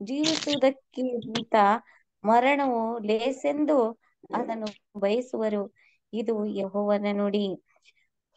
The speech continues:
ಮೂರ್ಖರಾದ ಯಹೂದ್ಯರ ದುಷ್ಟತನವು ಆದದರಿನ್-, ಅದರಿಂದಾಗುವ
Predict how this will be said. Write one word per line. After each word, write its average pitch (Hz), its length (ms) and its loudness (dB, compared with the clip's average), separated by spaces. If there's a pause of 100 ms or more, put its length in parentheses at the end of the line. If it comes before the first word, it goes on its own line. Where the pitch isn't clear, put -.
(160)
ಮೂರ್ಖರಾದ 226 680 2
ಯಹೂದ್ಯರ 214 600 2 (840)
ದುಷ್ಟತನವು 226 920 -2
ಆದದರಿನ್-, 202 880 0 (100)
ಅದರಿಂದಾಗುವ 214 1040 2